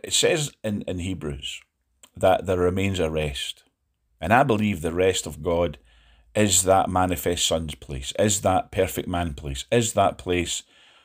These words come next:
where we, we, as he is, so are we. It's a place of consciousness. And it says that we need to labour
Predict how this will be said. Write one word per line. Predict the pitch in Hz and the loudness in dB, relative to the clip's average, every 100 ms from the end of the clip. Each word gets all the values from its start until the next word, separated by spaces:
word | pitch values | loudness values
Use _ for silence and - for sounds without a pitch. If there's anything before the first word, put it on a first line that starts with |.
| _ - | _ 0
where | 98 95 85 - _ _ - | 4 6 4 -4 _ _ -10
we, | 98 92 - | -4 -4 -4
we, | 87 - | -6 -4
as | 90 95 - | 0 2 2
he | 101 92 | 2 2
is, | 85 | 2
so | - 90 | 2 0
are | 78 | -2
we. | 73 69 - _ _ _ _ _ _ _ _ - | -4 -8 -12 _ _ _ _ _ _ _ _ -4
It's | 95 - | 0 2
a | |
place | - 90 92 | 0 -2 -2
of | 90 - | -2 -6
consciousness. | - 101 104 - - - - - - _ _ _ _ _ _ _ - | -4 -4 -4 -8 -10 -12 -16 -16 -16 _ _ _ _ _ _ _ 0
And | 101 | 0
it | 95 | 2
says | - 120 107 - - _ | 4 4 4 0 -6 _
that | - 98 | -2 0
we | |
need | 104 - | 0 -2
to | 95 | -2
labour | 90 98 127 147 76 | 0 2 2 2 0